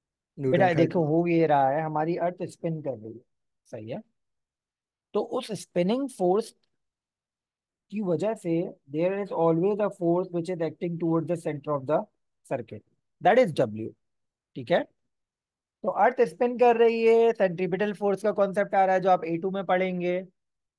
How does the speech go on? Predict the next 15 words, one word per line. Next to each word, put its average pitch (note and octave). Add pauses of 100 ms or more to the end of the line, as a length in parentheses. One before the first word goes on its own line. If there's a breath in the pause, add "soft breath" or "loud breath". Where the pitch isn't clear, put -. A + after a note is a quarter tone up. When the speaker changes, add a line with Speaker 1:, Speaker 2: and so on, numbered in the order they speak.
Speaker 2:
ये D3+
ले-, E3+
O F3+
levels F#3
में F3+
आपने E3+
इसको E3+
सिर्फ E3+
resultant D3+
force D#3+
के E3
नाम C3
से C3+
पढ़ा A#2+
था। -